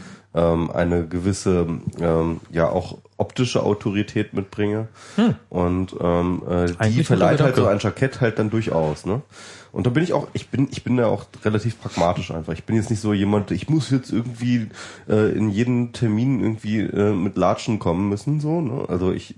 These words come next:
Speaker 1: trag das irgendwie gerne und ich habe auch kein Problem damit. Aber, ähm, halt zum Beispiel jetzt, wo ich bei Transparency International war, irgendwie, ähm, da zieh ich mir auch ein Jackett an einfach, weil ich halt dann irgendwie, ähm, ich, ich weiß, dass Thilo Weichert kommt halt auch nicht irgendwie wie Schlons und, ähm, wenn ich da wie Schlons komme, dann habe ich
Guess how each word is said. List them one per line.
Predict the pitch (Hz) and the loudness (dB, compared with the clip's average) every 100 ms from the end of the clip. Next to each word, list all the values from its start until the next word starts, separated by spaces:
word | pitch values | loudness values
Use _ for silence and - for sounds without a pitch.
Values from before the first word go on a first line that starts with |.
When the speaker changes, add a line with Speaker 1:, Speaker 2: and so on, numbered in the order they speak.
| - | -10
Speaker 1:
trag | - 98 | -2 0
das | 123 107 | 0 -2
irgendwie | 101 98 | -4 -2
gerne | 85 87 123 | 2 2 2
und | |
ich | 104 | -2
habe | - 87 | -6 -8
auch | - | -8
kein | 85 | -10
Problem | 87 85 | -4 -2
damit. | 120 123 131 - - - | -2 -4 -6 -18 -18 -10
Aber, | - 90 92 90 - | 0 2 4 2 2
ähm, | 92 87 87 85 - - | 0 2 2 0 -6 -4
halt | 95 95 - - | -2 -2 -6 -12
zum | - | -4
Beispiel | 98 92 | 0 0
jetzt, | 85 - 82 - | 0 -2 -12 -2
wo | 87 | -2
ich | 90 | 0
bei | 87 | -2
Transparency | 85 92 82 82 95 - 98 | 0 -2 -2 0 2 2 -2
International | 87 92 110 120 107 87 | 0 2 2 4 2 4
war, | 87 87 | 4 2
irgendwie, | 85 90 - 87 - - - - - | 0 -4 -4 -6 -8 -18 -18 -8 0
ähm, | 85 82 - | 0 -2 -6
da | 90 | -6
zieh | - 98 | -4 -6
ich | - | 0
mir | 107 | 2
auch | |
ein | 127 | 4
Jackett | 131 - 202 - | 2 2 -2 0
an | 85 78 | -2 -2
einfach, | 85 - 78 - | -4 -4 -6 0
weil | 82 85 | 2 2
ich | 87 | 0
halt | 92 85 | -2 0
dann | 87 87 | 0 -2
irgendwie, | 87 95 - 92 90 90 - | -2 -4 -2 0 0 -2 -2
ähm, | 87 87 87 - - - - | -2 -2 -6 -14 -20 -20 -14
ich, | - | -6
ich | 98 - | -6 0
weiß, | 92 110 | 2 2
dass | 117 - | 0 -2
Thilo | 113 101 | 0 2
Weichert | 87 90 123 | 4 4 2
kommt | - 104 110 | 2 0 2
halt | 95 | 2
auch | 98 165 | 2 2
nicht | 156 113 | 2 2
irgendwie | 92 90 - 90 | 0 0 -2 -4
wie | 90 87 87 | -4 -4 -4
Schlons | - 87 85 135 - | -2 0 0 -2 -2
und, | 113 110 110 | 0 0 -2
ähm, | - 95 95 - | 0 2 2 0
wenn | 92 90 | -2 0
ich | 107 104 | 0 2
da | 98 | 0
wie | 98 | 0
Schlons | - 90 90 | 0 0 0
komme, | - 107 | -2 0
dann | 117 101 | 0 -2
habe | 101 | -4
ich | 104 | -8